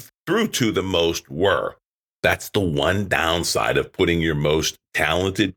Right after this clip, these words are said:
quarterback as the third teamer. Pickett seemed to pick it up quickly. It didn't hurt that there was some crossover in terms of the language in the playbook from when Canada recruited Pickett to Pitt.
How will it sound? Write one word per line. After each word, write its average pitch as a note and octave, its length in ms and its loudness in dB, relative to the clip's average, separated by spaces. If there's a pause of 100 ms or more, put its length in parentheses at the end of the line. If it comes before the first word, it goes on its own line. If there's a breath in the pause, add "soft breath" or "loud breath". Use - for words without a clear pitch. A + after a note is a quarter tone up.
(120)
quarterback F#2 640 0 (320)
as B1+ 260 0
the C2 100 -4
third C2+ 360 -2
teamer. - 380 -2 (1160)
Pickett E3+ 300 0
seemed A#2+ 380 2
to - 80 -10
pick - 220 0
it D2+ 100 -2
up - 320 0
quickly. G2 560 0 (180)
It E2 140 -2
didn't A2 220 0
hurt A2 260 0
that F2 320 -2
there F2 160 2
was E2 480 0
some F2 240 0
crossover F2 760 0
in D2+ 100 -4
terms E2+ 340 0
of D2+ 120 -2
the C#2+ 100 0
language F2 540 0
in D2+ 60 -2
the C2+ 100 -8
playbook F2 480 -2
from D2+ 240 -2
when D#2 160 0
Canada F2+ 580 -2 (360)
recruited E3+ 800 -2
Pickett - 420 -2
to - 80 -6
Pitt. - 360 0